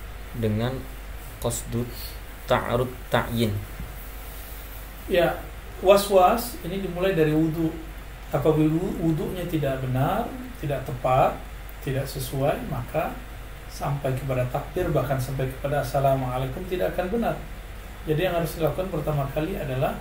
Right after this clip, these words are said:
Speaker 2: wudulah yang benar. Wudu yang benar bukanlah wudu yang lama, tapi wudu yang ringkas, wudu yang, yang sederhana. Nabi mengatakan, "Ittasid walau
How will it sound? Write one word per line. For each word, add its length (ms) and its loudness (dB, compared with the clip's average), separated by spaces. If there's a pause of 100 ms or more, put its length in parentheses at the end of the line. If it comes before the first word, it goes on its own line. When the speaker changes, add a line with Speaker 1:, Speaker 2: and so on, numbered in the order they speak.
(480)
Speaker 2:
wudulah 480 0
yang 240 2
benar. 240 -2 (560)
Wudu 240 0
yang 240 2
benar 240 4
bukanlah 320 2
wudu 320 2
yang 160 2
lama, 400 0
tapi 240 0
wudu 400 0
yang 160 0
ringkas, 640 0 (400)
wudu 320 0
yang, 240 0 (800)
yang 320 2
sederhana. 640 0 (560)
Nabi 320 2
mengatakan, 560 0
"Ittasid 560 -4
walau 160 0